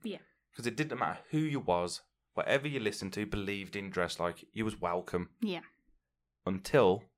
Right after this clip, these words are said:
Speaker 2: there was a Yu-Gi-Oh tournament. Now, I,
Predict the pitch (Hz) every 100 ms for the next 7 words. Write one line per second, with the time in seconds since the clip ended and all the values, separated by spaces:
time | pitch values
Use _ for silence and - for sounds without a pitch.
0 | - 90 87 82 90 87 90 90 - 90
1 | 90 87 - _ _ _ _ _ _ _
2 | _ _ _ _ _ - 104 131 135 113